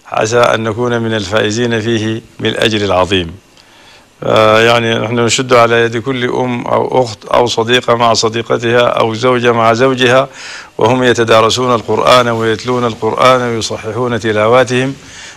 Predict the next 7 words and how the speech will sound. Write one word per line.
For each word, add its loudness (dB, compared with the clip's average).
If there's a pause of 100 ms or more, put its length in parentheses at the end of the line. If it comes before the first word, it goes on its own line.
(140)
وذلك 2
فضل -4
الله 0
يؤتيه -6 (500)
من 0
يشاء. -2 (1000)
طيب، 2